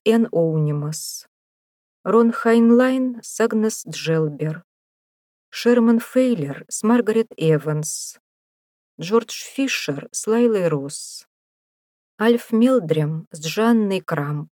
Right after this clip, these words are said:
Элвис Фенвик с Брендой Фенвик, Джон Джеймс Дероп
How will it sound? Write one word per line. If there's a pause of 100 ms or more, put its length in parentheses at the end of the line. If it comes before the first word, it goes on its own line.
(800)
Элвис
Фенвик
с
Брендой
Фенвик, (640)
Джон
Джеймс
Дероп